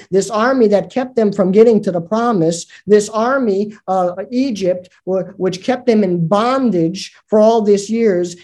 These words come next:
is coming to get them again. And in front of them is the water. Now, I'm,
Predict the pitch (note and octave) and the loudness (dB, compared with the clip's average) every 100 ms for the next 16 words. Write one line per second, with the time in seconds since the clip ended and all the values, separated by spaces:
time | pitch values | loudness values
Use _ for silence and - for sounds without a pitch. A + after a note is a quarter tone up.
0 | - G3 G3+ B3 C4+ B3 G#3 F#3+ C#4+ - | 0 0 2 -2 2 2 2 0 -2 0
1 | A3 G#3 G3+ C4+ C#4 A3+ C#3+ C#3+ - _ | 2 2 4 4 4 0 -4 -10 -20 _
2 | _ _ _ _ _ _ _ _ _ _ | _ _ _ _ _ _ _ _ _ _
3 | _ G#3+ A3 A3 A3 D4 D#4+ C4+ G#3+ G3+ | _ 0 2 0 0 0 4 4 4 0
4 | A3+ A3+ A3 _ _ _ _ _ G#3 G#3+ | -2 -4 -8 _ _ _ _ _ -4 2
5 | G#3+ A3+ C4+ D4 G#3+ D3 E3 _ _ _ | 4 6 6 6 2 -2 -8 _ _ _
6 | _ _ _ _ _ _ _ _ _ - | _ _ _ _ _ _ _ _ _ -6
7 | G3+ G#3 G#3+ G#3 - - G#3+ C4 B3 A3 | -2 2 0 -2 -18 -8 -2 2 0 -2